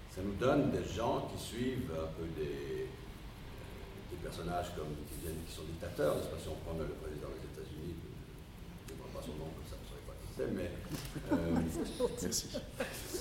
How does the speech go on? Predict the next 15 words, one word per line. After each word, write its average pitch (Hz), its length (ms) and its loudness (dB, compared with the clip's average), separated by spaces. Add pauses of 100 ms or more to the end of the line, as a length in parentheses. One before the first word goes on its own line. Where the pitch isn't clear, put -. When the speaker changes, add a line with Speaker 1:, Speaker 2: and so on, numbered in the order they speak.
(1600)
Speaker 1:
des 120 160 6
gens 156 420 6
ici, - 400 2
n'est-ce - 140 0
pas, - 400 0 (240)
suivent, - 640 6
euh, - 240 -4 (240)
c'est, - 320 -4
c'est, 90 320 -4 (160)
ce - 160 -4
qu'il 82 240 0
dit, 117 160 0
ce 95 160 2
qu'il 80 240 -2
fait, - 480 8